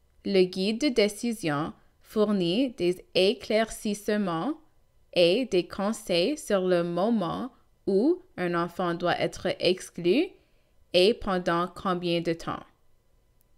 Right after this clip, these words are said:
Lorsque les enfants retournent au programme après avoir été exclus,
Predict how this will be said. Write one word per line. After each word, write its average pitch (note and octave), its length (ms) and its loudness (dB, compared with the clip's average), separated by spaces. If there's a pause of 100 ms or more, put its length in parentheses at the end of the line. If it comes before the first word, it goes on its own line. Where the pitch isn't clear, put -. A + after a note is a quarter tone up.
(220)
Lorsque G3 360 2
les C#4 300 4
enfants F#3 560 -2
retournent G#3 760 0
au F#3+ 120 4
programme F#3+ 680 -2
après F#3 400 -2
avoir G#3 360 2
été F#3 380 2
exclus, E3 640 -4